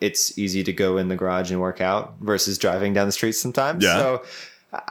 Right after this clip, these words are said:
Speaker 1: I'm the same way. I set my life up. So I put a gym in there because I just wanted everything as easy as possible,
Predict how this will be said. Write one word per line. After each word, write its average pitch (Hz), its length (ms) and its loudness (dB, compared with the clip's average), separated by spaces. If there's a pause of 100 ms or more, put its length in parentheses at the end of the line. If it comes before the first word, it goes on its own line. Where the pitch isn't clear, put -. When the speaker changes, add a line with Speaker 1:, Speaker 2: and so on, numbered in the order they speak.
(160)
Speaker 1:
I'm 127 100 2
the 131 100 4
same 135 280 4
way. 139 240 4
I 104 100 4
set 117 260 2
my 110 140 4
life 110 280 2
up. 113 120 2
So 104 100 2
I 107 60 4
put 120 160 2
a 113 60 2
gym 113 280 2
in 92 100 0
there 85 200 0
because 98 320 0
I 101 100 6
just 113 200 0
wanted 107 260 2
everything 110 460 2
as - 200 -4
easy 110 300 2
as 98 80 2
possible, 90 680 -2